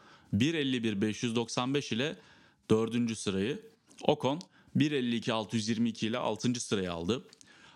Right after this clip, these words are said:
Bu turlar atılırken aynı anda Stroll arkadan yavaş yavaş, aslında tam aksine hızlı hızlı geliyordu. Üç tane mor sektör aldıktan sonra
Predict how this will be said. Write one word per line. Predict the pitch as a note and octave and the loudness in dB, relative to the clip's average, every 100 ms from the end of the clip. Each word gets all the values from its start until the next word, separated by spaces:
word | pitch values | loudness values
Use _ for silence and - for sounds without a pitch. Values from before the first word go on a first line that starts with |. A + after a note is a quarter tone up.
| - | -4
Bu | G#2+ F3+ | 0 0
turlar | - G3 D#3+ D#3+ | 2 0 0 -2
atılırken | D#3+ E3+ F#3 - C#3+ F#3+ - - - _ _ _ _ _ _ _ _ - | -2 0 0 0 -2 -2 -10 -18 -20 _ _ _ _ _ _ _ _ 0
aynı | F#3 A3 G#3 E3 | 2 2 2 2
anda | B2+ A2 A2+ C3+ - | 0 0 0 -2 -6
Stroll | - - - F3 C3+ G3+ A3+ - | -6 -6 0 0 0 -4 -8 -4
arkadan | F3+ D#3+ D3 E3 | -2 0 0 0
yavaş | F3+ D#3+ D3+ F3 - | 0 0 2 0 0
yavaş, | C3 G#2+ G2 - - - - - _ _ | 0 0 -2 -6 -10 -14 -20 -20 _ _
aslında | - - A2 - F#2+ | -4 0 0 -2 0
tam | B2 A#2+ | 0 0
aksine | G#2 G#2 | -2 -2
hızlı | F#2+ G2+ G2+ C3+ F3 | 0 -2 0 0 2
hızlı | C#3+ | 0
geliyordu. | A#2+ G#2+ G2 F#2 C#3+ F#3 - - - - - - - - _ _ _ _ | 0 2 2 2 0 -2 -10 -20 -20 -20 -20 -20 -20 -20 _ _ _ _
Üç | G3 F#3 - | 0 0 0
tane | D3+ C3+ B2+ A#2+ - | 0 2 0 -2 0
mor | A#2 A2+ C#3+ E3 | 2 2 2 0
sektör | - C3 - A#2+ | -2 0 2 2
aldıktan | B2 B2+ B2 - C#3+ | 2 0 -2 2 2
sonra | C3+ A#2 A#2+ | 2 0 0